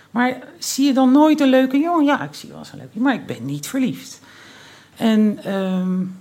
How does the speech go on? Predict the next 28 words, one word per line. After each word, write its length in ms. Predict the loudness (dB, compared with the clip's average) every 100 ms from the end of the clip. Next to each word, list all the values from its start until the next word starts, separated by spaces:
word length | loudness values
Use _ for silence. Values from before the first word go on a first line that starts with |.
| _ -20 -20 -20 _
langzamerhand 600 | -2 0 2 2 2 0
begon 320 | -2 0 0 0
ik 140 | -4
dat 240 | -8 -6
ook 200 | -6 -6
wel 140 | -6 -10
vervelend 520 | -10 -10 -6 -6 -8
te 80 | -10
vinden. 260 | -8 -6
Want 120 | -6 -4
dan 120 | 0
zat 160 | 0
ik 100 | -2
op 100 | -10
de 60 | -8
kunstacademie 600 | 0 0 0 -6 -4 -4
en 60 | -6
dan 100 | -8
kregen 300 | -10 -12 -14
we 60 |
kunstgeschiedenis. 800 | -6 0 0 0 -8 -6 -4 -4
En 60 | -6
dat 140 | -10
ging 180 | -10 -8
dan 140 | -8 -8
over 220 | -10 -8
erotiek 640 | -8 -8 -4 -2 -2 -4
en 160 | -14